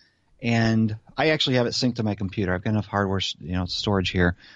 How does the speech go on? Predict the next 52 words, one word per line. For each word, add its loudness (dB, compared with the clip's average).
where 2
I'll 4
have 4
it 0
just 0
sync -2
automatically. 0
I 2
don't 4
have 2
to -2
go 4
to -4
Dropbox 0
dot -4
com -2
and -2
download 2
stuff. -4
It's -6
just 0
gonna 6
be 2
there 0
'cause -2
I 4
do 4
this 4
so 2
much. 2
I 2
need 6
it -4
to -10
be 6
there 2
when 0
I -2
want -2
it -4
there. -10
So 2
they 4
will 4
share 2
their 2
files 0
inside 0
of -4
a -2
shared -2
folder. 0